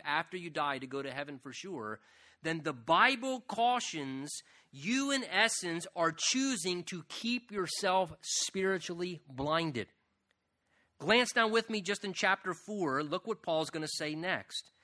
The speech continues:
He says, chapter four, verse three, "If our gospel, the good news of salvation, is veiled, it's veiled how? To those who are perishing,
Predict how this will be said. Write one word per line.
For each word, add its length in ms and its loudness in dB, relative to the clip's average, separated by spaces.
He 100 -4
says, 280 0
chapter 280 2
four, 300 -2
verse 300 -2
three, 400 -4
"If 200 0
our 160 10
gospel, 680 6
the 80 -2
good 220 -2
news 200 -2
of 80 -10
salvation, 480 0
is 120 -2
veiled, 460 0
it's 180 -8
veiled 480 0
how? 280 2
To 100 -4
those 380 0
who 140 -4
are 120 2
perishing, 720 2